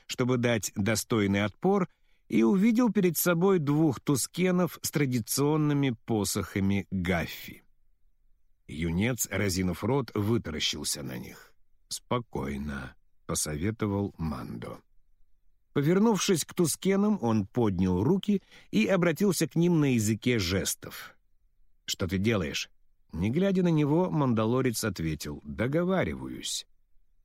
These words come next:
Один из тускенов ответил на том же языке. «О чем?» Юноша крутил головой туда-сюда,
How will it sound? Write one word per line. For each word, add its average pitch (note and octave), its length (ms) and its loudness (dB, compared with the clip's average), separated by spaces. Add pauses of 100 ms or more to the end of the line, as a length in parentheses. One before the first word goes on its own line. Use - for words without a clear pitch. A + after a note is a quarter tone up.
(140)
Один F#2 420 2
из G2 140 0
тускенов B2 720 -2
ответил F2+ 760 -2
на D#2+ 240 -2
том D2+ 320 -4
же E2 160 -4
языке. D#2+ 640 -6 (600)
«О - 120 -10
чем?» E3 380 2 (460)
Юноша A2 560 0
крутил G#2+ 440 0
головой G2 540 0
туда-сюда, F#2 640 -2